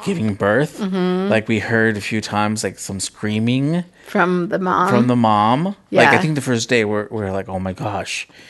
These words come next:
Speaker 1: if we could hear the screaming from across the hall."
Speaker 2: Yeah.
Speaker 1: Like, screaming like someone had been, like, stabbed or something. Like,
Speaker 2: Yeah.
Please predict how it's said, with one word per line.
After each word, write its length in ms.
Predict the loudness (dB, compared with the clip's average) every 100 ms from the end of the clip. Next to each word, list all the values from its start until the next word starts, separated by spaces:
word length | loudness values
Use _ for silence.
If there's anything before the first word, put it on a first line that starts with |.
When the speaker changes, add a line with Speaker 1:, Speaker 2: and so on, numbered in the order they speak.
| -20 _
Speaker 1:
if 80 | -4
we 140 | -4
could 100 | -4
hear 240 | -2 0 2
the 120 | 0
screaming 680 | -2 -2 -2 -2 -2 -4
from 460 | -4 -4 -4 -4 -8 -14 _ _ -20
across 360 | -6 -2 0 -2
the 80 | -2
hall." 420 | 0 2 2 0
Speaker 2:
Yeah. 340 | 2 4 2 0 -12 -6
Speaker 1:
Like, 220 | -4 -4
screaming 1000 | -6 -8 -6 0 2 4 2 2 2 0
like 400 | 0 0 0 -4
someone 440 | -4 0 2 0 0
had 360 | -2 -2 -2
been, 200 | -4 -4
like, 220 | -4 -6 -8
stabbed 520 | -4 0 0 0 -4
or 80 | -8
something. 440 | -8 -8 -8 -8
Like, 200 | -8 -8
Speaker 2:
Yeah. 400 | -2 2 2 0